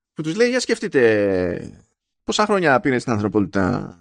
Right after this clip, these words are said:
να το γυρίσει στη Γεωργία; Τόσα.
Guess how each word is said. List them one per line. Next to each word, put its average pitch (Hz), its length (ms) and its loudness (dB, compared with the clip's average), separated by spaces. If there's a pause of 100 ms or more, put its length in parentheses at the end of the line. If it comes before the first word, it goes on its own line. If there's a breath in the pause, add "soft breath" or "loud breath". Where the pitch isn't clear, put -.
(480)
να 110 140 -14
το 110 100 -4
γυρίσει 98 960 -2 (960)
στη - 160 -2
Γεωργία; 117 560 2 (420)
Τόσα. - 240 2